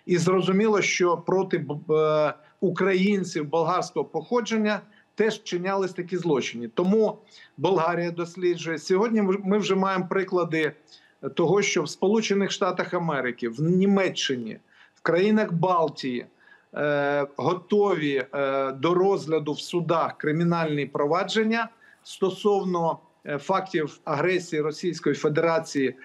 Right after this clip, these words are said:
на території України проти громадян цих країн. Е, сьогодні в Сполучених Штатах досліджується питання, е, злочинів про-, проти, е, американців. І,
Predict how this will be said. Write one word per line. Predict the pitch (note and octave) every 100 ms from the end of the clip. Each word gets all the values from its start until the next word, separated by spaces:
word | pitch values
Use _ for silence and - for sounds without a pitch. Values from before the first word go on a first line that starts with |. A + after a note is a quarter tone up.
| - -
на | D#3+
території | D#3+ F3 E3+ F3+ E3+ D3
України | C#3+ F3 G3+ A3+ A3 G3+ - _ _ _
проти | E3+ F#3+ G#3+ G#3+ G3 F#3 -
громадян | - B2 F3+ F#3+ F#3 G3 G3+ F#3
цих | - G3+ -
країн. | - G3+ G3+ F3+ A2 G#2 _ _ _ _ _ C#3
Е, | D3+ D3+ D3
сьогодні | D3 G3+ G#3+
в | G#3
Сполучених | - G3+ G#3 F#3+ F#3+ F#3
Штатах | - G3+ F#3+ F3 - - - _
досліджується | C#3+ D3+ E3+ G3 G3+ E3 F3+ E3+ E3+
питання, | E3+ F3+ G3 F#3 F3+ E3 D3+ - - - -
е, | D3+ D3 D3 C#3+
злочинів | E3 G3+ - F#3 F3+ F3
про-, | F3+ F#3 F#3
проти, | F#3 F#3 F#3 F3+ E3+ E3+
е, | E3 D#3 D#3
американців. | E3 F3 G3+ G#3+ G3+ D3 - B2 - _ _ _ _ _ _ _ -
І, | F#3+ F#3+ G3+